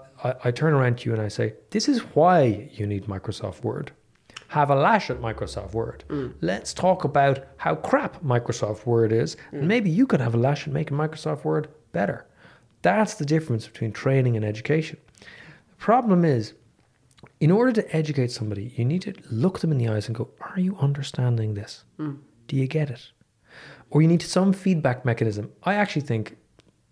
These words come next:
Speaker 1: the best way to, uh, the best way you know,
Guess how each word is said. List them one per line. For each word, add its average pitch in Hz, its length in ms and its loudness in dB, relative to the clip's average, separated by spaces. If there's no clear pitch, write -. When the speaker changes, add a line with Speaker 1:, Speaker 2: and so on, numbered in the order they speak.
Speaker 1:
the 135 80 0
best 170 360 -2
way 139 160 2
to, - 280 -8
uh, 131 160 -4
the 127 80 -4
best 202 300 -2
way 117 240 0
you 120 560 2
know, 131 680 4